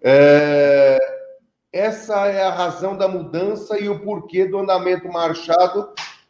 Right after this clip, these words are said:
ter tido mudanças e ser influente hoje. Agora, me volta a pergunta inteira, Gabi, só, eu só queria que vocês entendessem o conceito da exposição,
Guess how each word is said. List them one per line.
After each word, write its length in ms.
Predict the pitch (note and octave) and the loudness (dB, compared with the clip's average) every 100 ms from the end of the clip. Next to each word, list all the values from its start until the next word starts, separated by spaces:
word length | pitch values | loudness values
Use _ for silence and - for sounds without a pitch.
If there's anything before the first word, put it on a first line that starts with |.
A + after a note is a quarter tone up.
| _ _ _ | _ _ _
ter 480 | - F#3 F#3 F#3+ - | 2 4 4 0 -8
tido 340 | - F#3 D#3 E3+ | -10 -8 -6 -4
mudanças 880 | E3 D#3 E3 G3+ - A3 G#3+ - _ | -4 -2 0 0 -2 -4 -6 -8 _
e 120 | F3+ | -12
ser 260 | D#3+ F#3+ G3 | -8 -4 -4
influente 480 | F#3+ F#3 F#3+ F#3 | -4 -2 -2 0
hoje. 380 | F3+ E3+ A#2+ - - _ | 2 2 0 -4 -16 _
Agora, 280 | - D3+ G#3+ | 0 4 4
me 140 | A3+ | 2
volta 400 | G#3+ E3 A#3 A#3 | 2 4 4 4
a 80 | G#3+ | 0
pergunta 460 | F#3+ F#3 F3 F#3 F3 | 0 -2 -2 -4 -2
inteira, 420 | D3+ - G#3 G3+ | -2 0 0 2
Gabi, 300 | E3 D3+ D3 | 2 0 -4
só, 320 | - F#3+ F#3 | 0 0 0
eu 60 | F3 | -2
só 180 | - G#3+ | -2 -2
queria 180 | G3 | -2
que 80 | G3+ | -4
vocês 220 | G3+ G3 | -4 -10
entendessem 600 | G3 G3 F#3+ E3+ F#3 F#3 | -10 -6 -6 -2 -2 -2
o 60 | F#3+ | -8
conceito 560 | - F#3+ F#3 F#3 F3+ F3+ | -4 -6 -2 -4 -4 -6
da 80 | |
exposição, 840 | F#3 F#3 F#3 F#3 F3 - D#3 D3+ C#3 | -6 -4 -6 -6 -10 -12 -6 -4 -6